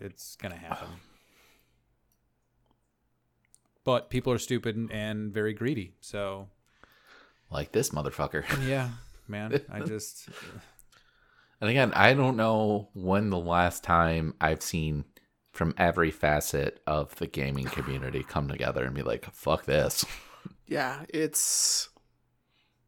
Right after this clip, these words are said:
Speaker 3: it's so strong. Like, it, it, and I, and I love to see it, 'cause it's like,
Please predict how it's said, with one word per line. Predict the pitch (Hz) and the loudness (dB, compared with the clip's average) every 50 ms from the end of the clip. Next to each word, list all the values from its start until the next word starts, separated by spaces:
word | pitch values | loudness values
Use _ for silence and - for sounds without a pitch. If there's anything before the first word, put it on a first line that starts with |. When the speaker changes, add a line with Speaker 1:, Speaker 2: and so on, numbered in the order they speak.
| _ _ _ _ _ | _ _ _ _ _
Speaker 3:
it's | - 175 165 160 - | 2 2 2 4 2
so | - - 175 151 135 | 2 4 4 4 2
strong. | 127 - - 123 117 110 110 113 127 _ _ _ _ _ _ _ _ - | 2 -2 -8 -8 -10 -10 -10 -12 -16 _ _ _ _ _ _ _ _ -2
Like, | 151 131 131 123 - - - | -2 0 0 -2 -6 -8 -2
it, | - 165 151 151 - | 2 2 2 2 2
it, | 147 165 160 | 0 2 4
and | 170 185 196 | 8 8 10
I, | 208 202 | 10 10
and | 170 180 | 10 10
I | 185 180 | 10 10
love | 180 214 214 165 | 10 8 8 6
to | 151 143 | 4 -2
see | - 127 | -4 -6
it, | 101 71 65 - - _ _ - | -6 -10 -10 -12 -14 _ _ 2
'cause | 151 143 143 | 2 2 2
it's | 135 135 - 156 | 0 -4 -2 0
like, | 143 120 127 123 - - | 0 0 0 -2 -6 -12